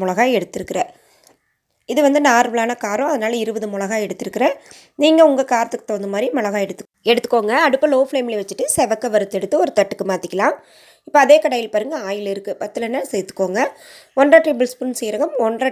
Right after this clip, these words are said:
டேபிள் ஸ்பூன் அளவுக்கு சோம்பு ஈக்குவல் குவான்டிட்டியா எடுத்துக்கோங்க. அது கூடயே பாருங்க, ஒரு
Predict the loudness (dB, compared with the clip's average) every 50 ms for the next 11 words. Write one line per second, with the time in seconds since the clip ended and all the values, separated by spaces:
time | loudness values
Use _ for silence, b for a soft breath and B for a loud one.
0 | -2 -2 -2 0 -2 -4 -6 -6 -8 -6 -4 -4 -4 -2 -4 -4 -4 -6 -6 -4
1 | -2 0 0 0 0 0 -2 -4 B B B B B B B -4 -2 2 4 2
2 | 2 2 0 -4 -4 -4 -4 -2 0 0 0 0 -2 -6 -8 -12 -12 -12 -10 -8
3 | -6 -6 -6 -6 b b b b b b b b b b -2 0 0 2 2 4
4 | 4 6 4 4 4 4 2 0 0 0 0 0 2 4 4 4 4 2